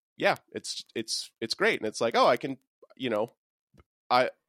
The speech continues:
what, what I thought was a, you know, this giant leap between being a nobody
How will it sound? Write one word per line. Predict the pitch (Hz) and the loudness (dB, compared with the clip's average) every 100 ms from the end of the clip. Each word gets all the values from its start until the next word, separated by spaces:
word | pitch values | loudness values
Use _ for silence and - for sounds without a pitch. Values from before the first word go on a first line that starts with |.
| _ _ _ - _ _ _ _ _ _ | _ _ _ -20 _ _ _ _ _ _
what, | 127 156 160 | 2 4 4
what | 143 156 | 2 4
I | 151 | 4
thought | 147 - 180 196 - | 2 4 4 4 0
was | 147 131 | -4 0
a, | 127 143 | -2 -2
you | 135 | 0
know, | 117 | 0
this | 117 123 | 0 -4
giant | - 147 147 139 | 0 2 2 2
leap | 127 135 123 | -4 -6 -8
between | 123 131 120 113 | -10 -8 -8 -6
being | 123 123 | -2 -2
a | |
nobody | 113 120 123 117 110 110 110 | 2 2 2 2 0 -4 -8